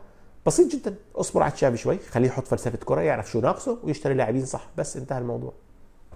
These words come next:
برأي مورينيو بأفضل مدير رياضي وإيه ده؟ آه، اللي بيسألني عن مدير، المدير، مديرة تشيلسي ماريا. إيه، هذه المرأة أنا روحوا شوفوا اليوتيوب، عملت عنها فيديو اللي هي إنها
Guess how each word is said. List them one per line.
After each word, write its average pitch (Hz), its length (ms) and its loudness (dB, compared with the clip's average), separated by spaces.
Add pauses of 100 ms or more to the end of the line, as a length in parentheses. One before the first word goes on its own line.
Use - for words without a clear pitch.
(1800)
برأي 117 260 -4 (120)
مورينيو 113 500 -8
بأفضل 117 540 -10
مدير 110 500 -6
رياضي 110 600 -8
وإيه - 140 -10
ده؟ 104 140 -10 (520)
آه، 98 200 4 (480)
اللي 117 120 2
بيسألني 147 340 4
عن 113 240 0
مدير، 127 320 4
المدير، 117 480 6
مديرة 120 280 10 (180)
تشيلسي 101 540 2
ماريا. 98 340 -4 (1080)
إيه، 107 140 4
هذه 175 120 6
المرأة 139 240 8
أنا 127 340 6
روحوا 147 220 4
شوفوا 123 260 -2
اليوتيوب، 117 400 2
عملت 135 220 2
عنها 117 200 2
فيديو 117 240 2
اللي 101 100 2
هي 110 220 0
إنها 95 200 -6